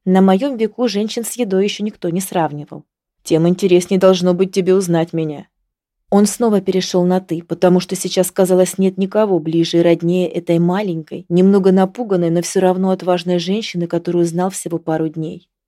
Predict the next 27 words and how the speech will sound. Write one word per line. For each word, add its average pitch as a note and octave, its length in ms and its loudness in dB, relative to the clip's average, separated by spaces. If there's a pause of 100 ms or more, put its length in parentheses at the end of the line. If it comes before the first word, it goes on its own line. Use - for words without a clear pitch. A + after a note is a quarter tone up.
(400)
Но F#3 120 4
если G3 400 2
Медведев F#3+ 500 0
хоть F3 220 -4
немного F#3+ 420 2
разбирался E3 640 2
в D#3 40 -8
людях, E3+ 460 -6 (380)
она E3 300 0
была E3 220 -2
необыкновенной, E3 1120 -4 (300)
удивительной, F3 1040 -6 (120)
потрясающей. - 1200 -8 (720)
"Это G3+ 260 -4
очередной F#3 540 0
подкат?" E3+ 680 -6 (300)
Она F3 160 0
вскинула E3+ 500 -2
бровь. D#3+ 400 -10 (540)
"Да D#3+ 260 2
нет, F3 280 -2 (500)
я E3+ 140 2
ж - 100 -6
прямо G3 300 4
сказал, E3 420 0
чего D#3 260 -4
хочу". - 500 -6